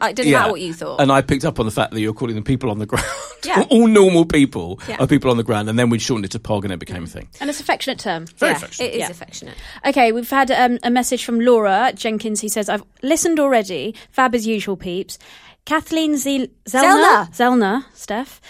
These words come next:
Speaker 1: Sorry.
Speaker 3: Needs her own goddamn show
Speaker 1: Oh,
Speaker 3: right
Speaker 1: she,
Speaker 3: now.
Speaker 1: she, she so does.
Speaker 3: Thanks to Stephanie, reverse ferret. I'm planning on watching The Haunting of Hill House this weekend."
Speaker 1: Good. Good. I think
Speaker 2: Yeah,
Speaker 1: you should.
Speaker 2: do
Speaker 1: It's
Speaker 2: it.
Speaker 1: a good
Speaker 3: Last
Speaker 1: Halloween
Speaker 3: week, Steph,
Speaker 1: weekend.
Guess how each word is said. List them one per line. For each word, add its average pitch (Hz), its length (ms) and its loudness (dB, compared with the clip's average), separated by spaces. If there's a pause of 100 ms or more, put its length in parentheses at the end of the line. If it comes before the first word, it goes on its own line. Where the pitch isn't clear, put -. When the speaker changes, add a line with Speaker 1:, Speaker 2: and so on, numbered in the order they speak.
Speaker 1:
Sorry. 190 200 -6
Speaker 3:
Needs 262 220 2
her 262 140 0
own 269 220 2
goddamn 233 360 2
show 214 160 -2
Speaker 1:
Oh, 214 100 -2
Speaker 3:
right 175 100 2
Speaker 1:
she, - 60 -4
Speaker 3:
now. 175 320 0
Speaker 1:
she, - 0 - (200)
she - 20 -6
so 220 320 0
does. 160 560 -6
Speaker 3:
Thanks - 240 -4
to 277 100 -6
Stephanie, 214 460 -4
reverse 214 500 0
ferret. 190 320 0
I'm 202 100 -4
planning 214 260 -2
on 208 80 -2
watching 214 320 -6
The 208 100 -2
Haunting 226 340 -4
of 208 120 -4
Hill 214 160 -4
House 202 320 -8
this 214 120 -12
weekend." 196 440 -12
Speaker 1:
Good. 175 320 -10 (320)
Good. 185 360 -6
I - 60 -16
think - 140 -6
Speaker 2:
Yeah, - 40 -8
Speaker 1:
you 202 60 -8
should. 196 220 -4
Speaker 2:
do 214 60 0
Speaker 1:
It's 208 80 0
Speaker 2:
it. - 20 -6
Speaker 1:
a - 20 -8
good 220 120 -2
Speaker 3:
Last 262 180 4
Speaker 1:
Halloween 214 220 2 (120)
Speaker 3:
week, 208 60 -2
Steph, 262 160 2
Speaker 1:
weekend. 185 280 -4